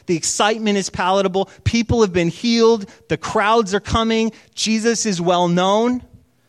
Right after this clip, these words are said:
He's got this notoriety too. There's people who are like, "Oh, I don't, we don't like Jesus. Oh, we love Jesus. Oh, we don't like Je-,"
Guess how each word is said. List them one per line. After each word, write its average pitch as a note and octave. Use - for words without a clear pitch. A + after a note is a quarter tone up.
He's D#3
got F3
this F3+
notoriety F3+
too. G#3
There's D#3+
people F#3
who F3+
are E3
like, C#3+
"Oh, D#3+
I D#3+
don't, D3+
we D3+
don't E3
like E3
Jesus. D#3+
Oh, C3+
we F#3
love G3
Jesus. E3
Oh, D#3+
we F3+
don't F#3
like F3+
Je-," F3